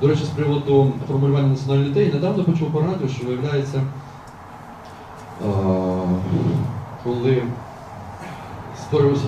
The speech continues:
фільм про Богдана Хмельницького, то під нього, е, мала бути сформульована і українська національна ідея, але з Москви. І виявляється, що національна ідея — це було, е, звільнитися від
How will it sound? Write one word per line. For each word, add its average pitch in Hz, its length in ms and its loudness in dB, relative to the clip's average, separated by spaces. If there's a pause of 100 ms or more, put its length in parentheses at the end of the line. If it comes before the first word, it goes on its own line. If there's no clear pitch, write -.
фільм 143 180 2
про 113 120 2
Богдана 117 340 -2 (100)
Хмельницького, 135 520 -4 (1000)
то 120 340 0 (300)
під 127 300 -4
нього, 170 380 2
е, 110 680 -2
мала 151 220 2
бути 135 180 -2
сформульована 127 760 2 (420)
і - 20 -2 (220)
українська 123 360 0
національна 110 460 -2
ідея, 156 260 2 (100)
але 110 120 0
з 113 60 2
Москви. - 300 -2 (800)
І 131 40 -8
виявляється, 147 580 0 (200)
що 135 100 0 (540)
національна 117 340 -4
ідея — 160 360 2
це 123 60 -4 (120)
було, 117 280 0 (560)
е, 104 400 2 (680)
звільнитися 127 520 2
від 98 160 -4